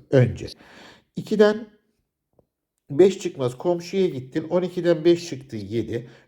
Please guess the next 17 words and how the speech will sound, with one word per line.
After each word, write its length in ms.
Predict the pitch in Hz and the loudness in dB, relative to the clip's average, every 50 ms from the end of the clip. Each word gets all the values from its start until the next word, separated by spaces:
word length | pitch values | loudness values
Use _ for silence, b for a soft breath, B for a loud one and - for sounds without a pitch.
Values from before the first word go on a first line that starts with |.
| B - | B -14
Üçten 300 | 127 - - - 175 - | -14 -12 -6 -4 -4 -2
üç 240 | 165 170 - - - | -4 -6 -6 -8 -10
çıktı. 280 | 156 - - - 113 | -10 -10 -8 -10 -10
Sıfır. 460 | - - - 127 - - 135 - - B B B B B B | -8 -4 -4 -4 -2 -2 -4 -4 -4 B B B B B B
Sekizden 460 | - - 196 196 180 170 151 165 151 | 0 0 0 2 2 -2 -4 -4 -4
iki 200 | 156 156 - 170 | -4 -6 -8 -8
çıktı. 360 | - - 117 - - - - | -8 -8 -10 -8 -6 -4 -2
Altı. 380 | 127 110 98 95 - - 95 - b b b b b b _ | 0 0 -2 -2 -8 -14 -16 -16 b b b b b b _
Altı 340 | 165 185 202 214 214 - 208 | 2 4 4 4 2 -2 -2
virgül 220 | 196 170 175 202 | -2 -2 -2 -6
sıfır 320 | 196 - - 131 131 135 110 | -6 -6 -10 -8 -8 -8 -6
yedi. 280 | 104 101 90 - 104 117 - - _ | -6 -6 -8 -8 -12 -18 -20 -8 _
Altı 460 | 160 170 185 190 190 - 233 214 170 | 2 4 4 4 2 -2 -4 -4 -2
virgül 420 | 156 143 113 104 98 98 90 87 - | -2 -2 -4 -4 -6 -6 -6 -6 -10
sıfır 400 | - - - 180 - - 147 131 | -12 -12 -12 -10 -8 -8 -8 -6
yedi 320 | 131 131 127 113 120 117 | -4 -4 -4 -4 -4 -6
ile 240 | 101 87 98 135 | -6 -4 -4 -4